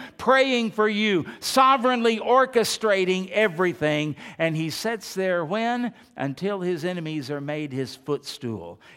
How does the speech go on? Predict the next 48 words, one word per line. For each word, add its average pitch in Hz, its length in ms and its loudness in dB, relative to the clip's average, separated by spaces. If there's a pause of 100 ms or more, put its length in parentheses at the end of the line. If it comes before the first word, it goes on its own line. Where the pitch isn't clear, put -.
And 117 160 -8
there's 143 260 -8
no 151 240 -6
question 147 580 -8
about 120 300 -6
that. 127 260 -6
It 151 160 -6
is 120 240 -8
going 143 360 -6
to 123 100 -8
happen, 180 480 -2 (200)
and 139 140 -4
he 180 220 -4
is 135 140 -10
going 170 300 -4
to 156 60 -2
return, 208 600 -2 (160)
and 147 160 -2
he 185 180 -4
is 165 160 -2
going 190 360 -2
to 170 180 -4
take 214 560 -4
over, 220 520 4 (240)
and 156 220 2
the 139 60 0
Prince 214 440 -6
of 226 160 -4
Peace 170 400 -4
is 127 140 -8
going 180 300 -2
to 180 80 0
rule 175 400 0
on 156 140 -2
the 139 100 -2
throne 170 400 -2
of 139 120 -4
his 151 200 -2
father 147 440 -2
David, 123 600 -2 (200)
and 143 160 -2
it 147 120 -6
is 123 140 -6
going 151 260 -4
to 143 60 -8
be 151 200 -4
a 127 140 -6
glorious, 135 920 -2